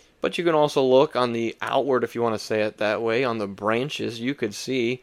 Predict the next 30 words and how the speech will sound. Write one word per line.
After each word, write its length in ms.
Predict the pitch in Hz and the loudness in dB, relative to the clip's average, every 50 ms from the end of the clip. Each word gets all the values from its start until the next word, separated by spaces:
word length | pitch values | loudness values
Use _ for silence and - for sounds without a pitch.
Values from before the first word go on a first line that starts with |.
| - - - - - _ _ - | -14 -20 -20 -20 -20 _ _ -6
that 140 | 117 120 | -4 -4
because 400 | - 127 - - - 156 160 147 | -2 -4 -4 0 2 2 2 0
we 240 | 123 117 123 123 123 - - | -2 -4 -4 -4 -4 -2 2
are 240 | 117 123 147 165 160 | 4 6 6 4 2
sinners, 760 | - - - - 175 185 147 113 104 107 127 - - - - - _ _ _ _ _ _ _ _ | -2 -4 -2 0 0 0 0 -2 -4 -4 -6 -8 -10 -16 -18 -20 _ _ _ _ _ _ _ _
from 640 | _ - - - - 156 165 190 196 160 135 147 160 - | _ -20 -10 -2 2 4 4 6 4 4 2 0 0 4
our 180 | - 127 127 127 | 6 6 6 4
heart 540 | - - 170 165 139 127 127 - - - | 4 4 6 8 8 6 4 0 -6 -16
comes 560 | - - 143 127 123 127 139 139 143 - - - _ - | -6 -2 0 2 2 0 -2 -6 -10 -14 -16 -20 _ -16
sin, 400 | - - - 190 185 151 113 110 | -10 -4 -2 0 0 0 -2 -4
comes 240 | - 120 120 131 | -4 -6 -6 -6
disobedience, 1080 | 117 107 110 113 113 - 147 156 147 135 143 151 180 180 170 135 - - - - - - _ _ - - - _ - | -4 -4 -4 -2 0 0 0 0 0 0 -2 -2 -2 -2 -4 -6 -6 -8 -10 -12 -12 -12 _ _ -20 -20 -20 _ -2
comes 240 | - 143 156 143 127 | 0 0 0 0 0
lying, 500 | 123 127 135 151 160 165 151 131 113 101 | -2 0 0 0 0 0 -2 -2 -4 -6
comes 260 | - 135 131 131 - | -6 -6 -6 -6 -8
stealing, 560 | - - - 131 135 151 160 151 143 127 120 | -10 -8 -4 -2 0 0 2 0 0 -2 -4
comes 260 | 113 - 131 135 127 - | -4 -4 -4 -4 -4 -4
cheating, 540 | - - - 143 151 160 151 143 120 - - - - - - - - _ - | -4 -4 -2 -2 -2 -2 -2 -4 -6 -8 -10 -16 -20 -20 -20 -20 -20 _ -8
uh, 240 | 110 113 117 120 120 | -4 -2 0 0 0
comes 260 | 120 - 151 156 143 | 0 -2 -2 -2 -2
adultery. 580 | 139 123 113 123 127 143 156 - - - 175 - - - | -4 0 2 4 4 4 4 2 -2 -6 -6 -6 -8 -2
All 320 | - 117 131 160 185 185 175 | 2 4 4 6 6 4 4
of 120 | 143 113 | 2 2
that 240 | 117 120 123 110 - | 2 2 2 2 0
comes 260 | - 151 139 127 - | -2 -4 -4 -6 -8
pride, 460 | - - - 135 147 165 156 135 - - - - - - _ _ _ - | -6 0 2 2 4 4 2 0 -4 -8 -16 -20 -20 -20 _ _ _ -6
comes 460 | - - 156 190 196 160 135 117 117 | -2 0 2 2 2 0 -4 -6 -6
because 520 | 123 127 127 - - 127 117 123 127 120 | -6 -6 -6 -4 -2 -2 -2 -2 -2 -6
we 280 | 117 110 110 120 123 - | -8 -6 -4 -4 -4 -2
are 480 | - 110 110 107 107 113 123 123 123 | -2 0 2 2 2 0 -2 -4 -8